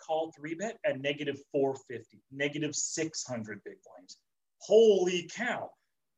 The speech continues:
You're calling way too much. You're calling with hands that are super weak. You think all of your opponents are bluffing with pocket fours and ace five, so you're calling with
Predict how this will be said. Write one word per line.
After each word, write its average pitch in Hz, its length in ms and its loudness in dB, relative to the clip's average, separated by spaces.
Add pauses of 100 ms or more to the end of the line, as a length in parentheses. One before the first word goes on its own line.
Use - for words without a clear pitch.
(200)
You're 180 220 2
calling 202 540 -4
way 214 280 2
too 254 200 -6
much. - 320 -6
You're 160 120 -4
calling 185 280 -10
with 170 160 -6
hands 170 180 -8
that 151 80 -6
are 120 60 -10
super 254 400 -6
weak. 143 240 -6
You 135 80 -12
think 202 200 -8
all 170 200 0
of 220 80 -2
your 220 140 -2
opponents 185 380 -8
are 156 80 -6
bluffing 156 360 0
with 117 160 -12
pocket 190 360 -8
fours 165 340 -2
and 135 100 -2
ace 165 180 -2
five, 165 320 0
so 147 120 -12
you're 143 200 -8
calling 147 180 -2
with 123 140 -8